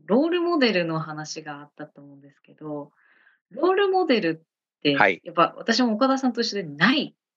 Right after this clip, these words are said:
Speaker 1: と思うんですけど、ただ、いろんな人の事例がやっぱりあって、
Speaker 2: うん。
Speaker 1: そのいいとこ取りをする、自分に合ったスタイルを、そのいろんな人から学んでいくっていうところの、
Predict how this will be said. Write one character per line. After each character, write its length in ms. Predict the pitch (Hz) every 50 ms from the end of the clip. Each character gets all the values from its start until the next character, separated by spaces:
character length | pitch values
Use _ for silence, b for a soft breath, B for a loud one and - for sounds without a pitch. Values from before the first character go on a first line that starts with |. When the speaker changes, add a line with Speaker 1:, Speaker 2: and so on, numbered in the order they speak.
| _ _
Speaker 1:
と 280 | - 165 151 139 131 - _ _ _ _ _ _ _ _ _ -
思 220 | 160 156 170 175
う 120 | 170 160
ん 280 | 156 151 147 143 143 139
で 100 | 139 143
す 100 | - -
け 140 | - - 147
ど、 340 | 175 208 214 208 185 156 - B B B B B B _ -
た 80 | 339
だ、 240 | 294 277 269 262 254
い 100 | 220 208
ろ 140 | 220 277 370
ん 100 | 440 466
な 100 | 480 466
人 220 | - - - 440
の 140 | 415 415 403
事 180 | 370 381 370 349
例 680 | 370 359 359 359 359 359 359 349 349 349 349 349 339
が 100 | 339 339
や 120 | 330 330 320
っ 80 | 320 _
ぱ 140 | - 320 311
り 380 | 247 214 214 220 196 170 170 b b b b b b b b
あ 120 | 226 233
っ 120 | 214 - _ _
て、 400 | - 196 202 196 185 165 165 - _
Speaker 2:
う 0 |
ん。 40 | _ _ _ _ -
Speaker 1:
そ 80 | - 294
の 100 | 320 277
い 180 | - 233 262
い 60 | 277
と 120 | - 330 320
こ 120 | 330 330
取 220 | 302 320 320 302 302
り 40 | 302
を 60 | 302
す 120 | 294 - 277
る、 60 | 247
自 160 | 202 185 196
分 180 | 208 247 269 302
に 120 | 311 294
合 160 | - - 240
っ 120 | 320 302 - -
た 100 | - 220
ス 120 | 214 -
タ 140 | - 220 214
イ 80 | 208 185
ル 200 | 180 170 175 185
を、 240 | 196 196 190 185 175
そ 120 | - 185
の 40 | 175
い 60 | 170
ろ 140 | 170 196 233
ん 60 | 269
な 60 | 302 311
人 200 | 302 - 370 370
か 120 | 370 269
ら 120 | 214 190
学 320 | 175 175 175 180 190 202 208
ん 40 | 208
で 100 | 214 214
い 100 | 214 214
く 160 | - 240 240
っ 40 | 240
て 220 | - _ - 185
い 80 | 180 175
う 220 | 175 170 170 165
と 80 | - 170
こ 160 | - 175 185
ろ 140 | 180 180 180
の、 340 | 214 269 294 285 240 185